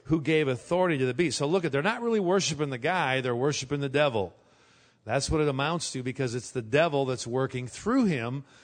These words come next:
And so, and it's, you might want to circle the word worship. It's always about worship.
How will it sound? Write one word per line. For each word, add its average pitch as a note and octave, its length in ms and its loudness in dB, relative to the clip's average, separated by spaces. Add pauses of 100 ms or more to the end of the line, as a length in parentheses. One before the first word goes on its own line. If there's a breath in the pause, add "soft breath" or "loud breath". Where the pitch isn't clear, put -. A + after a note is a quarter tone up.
(220 loud breath)
And B2+ 160 -6
so, C#3+ 340 4
and D3+ 160 -2
it's, D3 160 -6 (140)
you D3+ 100 -2
might C4 140 2
want B3+ 120 2
to G3+ 40 4
circle G#3+ 300 2
the F#3 60 4
word E3+ 180 2
worship. F3+ 500 2
It's B2+ 140 -8
always F#3 520 2
about F3 320 2
worship. C#3 540 0